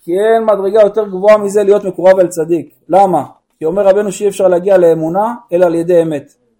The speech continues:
ואי אפשר להגיע לאמת אלא על ידי התקרבות לצדיקים, ודווקא על ידי זה תהיה הגאולה,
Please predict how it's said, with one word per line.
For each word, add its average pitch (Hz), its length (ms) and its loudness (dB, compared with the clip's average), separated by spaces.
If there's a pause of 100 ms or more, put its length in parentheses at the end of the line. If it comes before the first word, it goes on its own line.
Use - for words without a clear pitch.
(280)
ואי 196 180 -2
אפשר 220 220 -2
להגיע 196 340 4
לאמת 196 600 0 (220)
אלא 202 160 2
על 190 60 6
ידי 190 100 2
התקרבות 185 340 -2
לצדיקים, 151 520 -8 (880)
ודווקא 202 440 0
על 202 120 4
ידי 202 180 0
זה 247 140 0
תהיה 175 240 -2
הגאולה, 143 360 -8